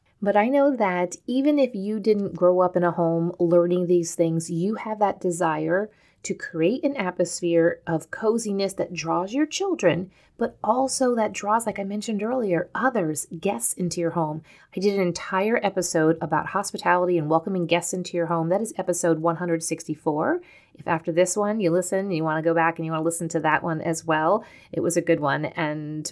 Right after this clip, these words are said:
one that I got a lot of, a lot of really good feedback on. And I'll link that in the show notes as well. But you wanna create an atmosphere of coziness that draws your children and other people. We're gonna focus in on your homeschool family, because if you focus in on that, it's going to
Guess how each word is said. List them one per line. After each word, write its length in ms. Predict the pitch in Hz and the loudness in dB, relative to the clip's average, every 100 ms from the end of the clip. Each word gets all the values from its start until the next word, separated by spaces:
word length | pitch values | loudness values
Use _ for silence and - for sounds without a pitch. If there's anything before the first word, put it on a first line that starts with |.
| - | -8
one 280 | 165 165 | -2 0
that 220 | 165 156 - | 0 -2 -2
I 80 | |
got 100 | 170 | -2
a 80 | 165 | 2
lot 240 | 175 233 285 | 2 2 2
of, 380 | 269 262 254 - | 2 0 -4 -12
a 20 | |
lot 180 | 208 254 | -2 0
of 100 | 269 | 0
really 220 | 208 233 | 0 0
good 200 | 208 214 | 0 -2
feedback 420 | - - - - - | -2 -4 -2 -2 -2
on. 240 | 185 170 - _ _ _ _ _ - | -4 -6 -14 _ _ _ _ _ -2
And 180 | 180 175 - | 2 2 2
I'll 140 | 190 | 2
link 160 | 196 185 | 4 2
that 120 | 170 | 0
in 40 | |
the 60 | - | 0
show 160 | - | -4
notes 200 | 147 143 | -6 -6
as 160 | 135 - | -6 -4
well. 240 | - - _ _ _ | -6 -6 _ _ _
But 220 | 208 - | 2 2
you 300 | 202 202 254 | 2 0 4
wanna 180 | 294 285 | 4 4
create 220 | 294 214 | 2 2
an 100 | 208 | 4
atmosphere 420 | 190 156 180 190 175 | 2 0 -2 0 0
of 80 | |
coziness 460 | 170 170 165 160 160 | 0 0 0 0 -4
that 80 | 151 | -4
draws 240 | 156 156 | -4 0
your 80 | 262 | 0
children 400 | 254 202 180 180 147 | 2 0 2 -2 0
and 160 | 190 | 4
other 160 | 269 294 | 4 4
people. 260 | 196 156 | 0 2
We're 160 | 160 196 | 4 4
gonna 160 | 240 226 | 2 2
focus 360 | 202 202 185 | 0 -2 -2
in 100 | 180 | 0
on 120 | 165 | 0
your 140 | 160 151 | 0 0
homeschool 420 | 165 165 - 156 | -2 -2 -2 -2
family, 280 | 170 160 151 | 0 -2 -2
because 260 | 147 165 | -4 -2
if 100 | 170 | -2
you 80 | 190 | -4
focus 360 | 180 247 254 247 | 0 2 2 0
in 100 | 202 | -2
on 140 | 165 | 0
that, 300 | 147 175 285 - | -2 -4 -6 -8
it's 140 | - | -12
going 340 | - 180 180 170 | -8 -4 -4 0
to 300 | 175 156 | 2 4